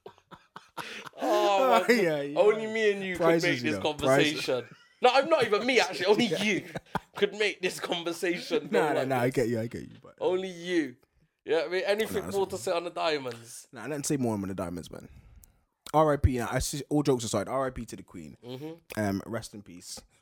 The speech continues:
Speaker 2: I hope everyone that's, you know, the family members are healing in their ways that they heal. But she had a good life, to be fair, fam.
Speaker 1: That, and you know what?
Speaker 2: Ninety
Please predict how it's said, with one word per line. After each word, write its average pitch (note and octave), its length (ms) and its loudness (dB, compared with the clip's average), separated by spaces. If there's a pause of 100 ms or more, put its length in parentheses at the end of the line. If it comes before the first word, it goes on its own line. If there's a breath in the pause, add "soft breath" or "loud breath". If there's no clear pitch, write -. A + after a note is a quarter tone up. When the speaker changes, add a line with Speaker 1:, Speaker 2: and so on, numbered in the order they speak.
Speaker 2:
I A#2 60 -4
hope A#2+ 160 0
everyone A#2+ 400 2
that's, - 300 -4
you G#2 40 -2
know, E2 160 -2
the - 80 -10
family G2 320 -2
members F#2+ 460 -4
are D#2 160 -6
healing F2+ 400 -8
in E2+ 120 -10
their E2 100 -6
ways F2 240 -6
that - 80 -14
they - 100 -12
heal. D#2 400 -10 (320 loud breath)
But - 80 2
she F4 60 2
had E4 80 2
a - 20 4
good G#3 160 4
life, - 220 4
to D#3 80 0
be C#3 100 2
fair, F3 300 2
fam. D#3+ 280 -2 (140)
Speaker 1:
That, C3+ 260 -4
and D#3+ 160 6
you G#3+ 80 4
know F#3+ 140 4
what? - 0 -
Speaker 2:
Ninety G3+ 40 4